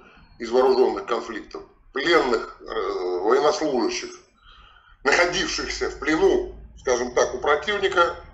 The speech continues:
просто, вот, грубо говоря, с отрезанными головами и с, с изуродованными телами. Такое было.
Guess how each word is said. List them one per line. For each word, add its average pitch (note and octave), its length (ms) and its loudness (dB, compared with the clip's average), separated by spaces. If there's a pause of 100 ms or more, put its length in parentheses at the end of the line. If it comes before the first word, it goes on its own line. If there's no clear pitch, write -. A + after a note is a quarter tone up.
(140)
просто, A#3+ 340 4
вот, G3 160 -2
грубо F3+ 240 2
говоря, D3 220 4
с - 60 -4
отрезанными C3 500 -2
головами B2+ 500 4 (460)
и B2 60 -8
с, - 60 -4
с D3+ 280 -2
изуродованными C3+ 580 4
телами. G2 460 0
Такое - 400 2
было. - 420 -4